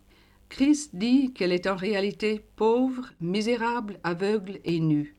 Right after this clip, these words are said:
Et il lui conseille d'acheter de lui de l'or, des vêtements blancs et un collier pour ses yeux. Le Seigneur déclare qu'il châtie ceux qu'il aime. Il faut donc qu'elle ait du zèle et qu'elle se repente.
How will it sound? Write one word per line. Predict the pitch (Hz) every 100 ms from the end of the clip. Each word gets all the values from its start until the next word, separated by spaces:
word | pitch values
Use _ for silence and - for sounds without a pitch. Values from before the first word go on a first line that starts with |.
| _ _ - - -
Et | 214
il | 247 247
lui | 262
conseille | - 320 302 - 277 277 262
d'acheter | 185 269 285 240 196
de | 185
lui | 175 190 196
de | 175
l'or, | 180 180 196 233 285 294 -
des | 165
vêtements | 180 175 180 175
blancs | 185 185 226 202
et | 185 185
un |
collier | 185 247 220 165 139 -
pour | 175 170
ses | 175 165 165
yeux. | 151 151 - _ _ _ _ _ _ _
Le | 165
Seigneur | 175 180 175 180
déclare | 170 160 196 220 220 214 - - -
qu'il | 220 208
châtie | - 254 254 - 151
ceux | 160 - 180
qu'il | 196 196
aime. | 208 156 147 151 _ _ _ -
Il | -
faut | 240 233
donc | 254 262 262 -
qu'elle | 262 247
ait | 247
du | 262
zèle | 254 254 170 143 143 151 _
et | 165
qu'elle | 165 170
se | -
repente. | 175 165 165 147 147 -